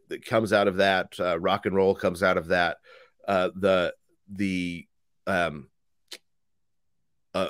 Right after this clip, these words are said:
a lot of, uh, a lot of, uh, the, uh, early rap, um, comes out of the, that,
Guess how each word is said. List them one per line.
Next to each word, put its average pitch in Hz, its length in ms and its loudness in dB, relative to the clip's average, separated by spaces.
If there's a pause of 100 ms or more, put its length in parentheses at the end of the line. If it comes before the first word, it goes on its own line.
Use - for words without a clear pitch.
a 104 80 2
lot 110 300 6
of, 98 180 2 (560)
uh, 98 220 -2
a 104 80 4
lot 107 300 4
of, 92 320 2
uh, 90 280 2 (1120)
the, 110 220 6 (500)
uh, 98 240 2 (100)
early 120 540 4 (280)
rap, 120 500 4 (560)
um, 92 480 0 (1300)
comes 107 300 -2
out 101 160 4
of 87 220 -4 (440)
the, 92 520 0 (280)
that, 92 380 0